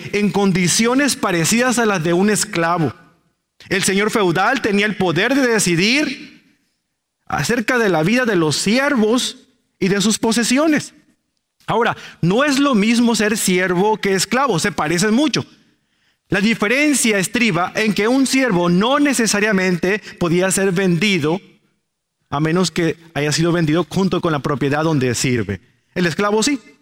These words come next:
el esclavo sí podía ser vendido. Entonces, jurídicamente, un siervo era una persona libre, él podía renunciar de servir a ese amo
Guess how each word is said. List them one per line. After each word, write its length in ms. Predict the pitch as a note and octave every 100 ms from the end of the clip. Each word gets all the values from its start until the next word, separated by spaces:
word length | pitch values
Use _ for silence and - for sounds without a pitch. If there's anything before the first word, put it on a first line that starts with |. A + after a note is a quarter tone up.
| _ _
el 120 | C3+
esclavo 320 | C3 D#3 D#3
sí 120 | D#3 E3+
podía 360 | D3 C#3 D3
ser 220 | C#3 C#3
vendido. 460 | C3 C3+ B2 D3+ C3 - - - _ _ _ _
Entonces, 240 | - A#3
jurídicamente, 800 | G#3+ A3 B3+ B3 A3 A3+ B3 A3+
un 100 | A#3+
siervo 500 | A3+ A3 A#3 A#3 B3 -
era 160 | F#3+ A3
una 180 | A3 A#3
persona 460 | G3+ F3+ G#3 A3
libre, 600 | G3+ G3 D#4 B3+ G#3 C4 -
él 120 | A3
podía 240 | G#3+ A3+ A#3
renunciar 600 | A3 A3 G3 A#3 C4+ D#4
de 100 | C#4
servir 300 | A3+ F#3 G3+
a 80 | G3+
ese 160 | G#3
amo 280 | C4 E4+ C4+